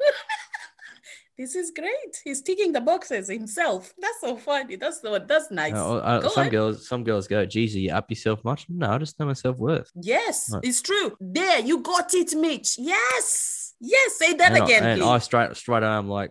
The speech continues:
Speaker 2: then I speak in past tense. I've actually realized I do this too. So, well, it's okay. Like, I think you're lovely. I just didn't feel that spark. That's
Speaker 1: Mm.
Speaker 2: okay. I don't
Speaker 1: That's
Speaker 2: say it
Speaker 1: very
Speaker 2: there
Speaker 1: good.
Speaker 2: and then to 'em. I'll text them later on that night. That way it's,
Speaker 1: Mm.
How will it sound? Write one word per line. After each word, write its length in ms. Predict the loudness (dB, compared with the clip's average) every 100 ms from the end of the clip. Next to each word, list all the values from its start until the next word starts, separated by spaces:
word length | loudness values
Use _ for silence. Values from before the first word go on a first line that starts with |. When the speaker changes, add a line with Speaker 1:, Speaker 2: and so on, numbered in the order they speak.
| _
Speaker 2:
then 100 | 0
I 80 | 0
speak 320 | 4 4 4
in 80 | 2
past 320 | 0 0 -2
tense. 420 | -6 -6 -8 -18 -20 _ _
I've 140 | -4 -2
actually 360 | -2 -2 -4 -2
realized 380 | 0 0 0 0
I 120 | 0
do 80 | 0
this 180 | -2 -2
too. 280 | -2 0 -4
So, 180 | -4 2
well, 140 | 4 4
it's 160 | 4
okay. 300 | 4 6 6
Like, 160 | 6 4
I 60 | 2
think 240 | -2 -2
you're 100 | 2
lovely. 300 | 2 4 2
I 60 | 2
just 180 | -2 -6
didn't 280 | -8 -6
feel 140 | -2 0
that 160 | 0 -2
spark. 380 | 0 0 0 -6 -2
That's 160 | 0
Speaker 1:
Mm. 40 | 2
Speaker 2:
okay. 140 | 0
I 220 | -2 2
don't 100 | 4
Speaker 1:
That's 120 | 4 4
Speaker 2:
say 120 | 2
it 40 | 2
Speaker 1:
very 40 |
Speaker 2:
there 100 | 0
Speaker 1:
good. 20 | 0
Speaker 2:
and 120 | 0
then 140 | -2
to 120 | -2 -2
'em. 80 | 0
I'll 100 | 0
text 260 | -2 -4
them 140 | -4 -2
later 200 | 0 0
on 100 | 0
that 140 | -2
night. 240 | -2 -4 -6 -8
That 140 | -4 -2
way 160 | -2
it's, 280 | -4 -8
Speaker 1:
Mm. 60 | -10